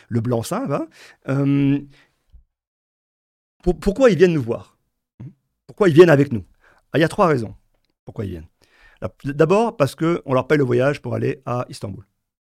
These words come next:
Ça, et c'est, ça, ça, ça, ça, ça leur fait un peu,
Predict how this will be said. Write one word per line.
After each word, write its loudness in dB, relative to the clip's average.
Ça, -4
et -4
c'est, -8
ça, -4
ça, -8
ça, -14
ça, -8
ça -4
leur -2
fait -6
un -4
peu, -2